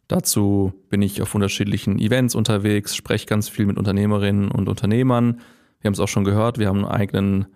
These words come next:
Podcast in diesem Bereich, um eben all diese Informationen, die da an mich herangetragen werden,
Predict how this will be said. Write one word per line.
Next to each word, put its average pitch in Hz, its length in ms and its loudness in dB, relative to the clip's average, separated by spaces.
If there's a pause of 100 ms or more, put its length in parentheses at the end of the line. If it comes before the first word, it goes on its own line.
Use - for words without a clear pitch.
(140)
Podcast - 640 -2 (240)
in 110 140 0
diesem 113 240 2
Bereich, 107 580 0
um 107 160 0
eben 104 180 2
all 107 200 0
diese 117 200 0
Informationen, 113 800 0
die 110 80 2
da 104 120 0
an 101 100 2
mich 101 180 -2
herangetragen 104 600 0
werden, 101 380 0